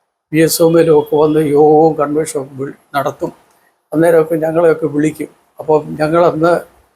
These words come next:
ചെറുപ്പമാണെങ്കിലും ഇത് പെന്തക്കോസ്തുകാരുടെയാണെന്ന് പറഞ്ഞ്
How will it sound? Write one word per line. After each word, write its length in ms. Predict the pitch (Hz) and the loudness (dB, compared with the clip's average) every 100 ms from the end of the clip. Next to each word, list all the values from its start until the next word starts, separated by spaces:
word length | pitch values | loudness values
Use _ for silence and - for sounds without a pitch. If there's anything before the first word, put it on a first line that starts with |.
| _ _ _ - | _ _ _ -4
ചെറുപ്പമാണെങ്കിലും 840 | 156 160 190 165 165 160 165 160 156 | 0 2 2 2 2 0 -2 -2 -2
ഇത് 120 | 160 | 0
പെന്തക്കോസ്തുകാരുടെയാണെന്ന് 1080 | 151 156 175 180 165 180 170 165 147 143 147 147 | 0 -2 -2 -2 -2 0 0 2 0 0 -2 -4
പറഞ്ഞ് 320 | 147 151 | -4 -2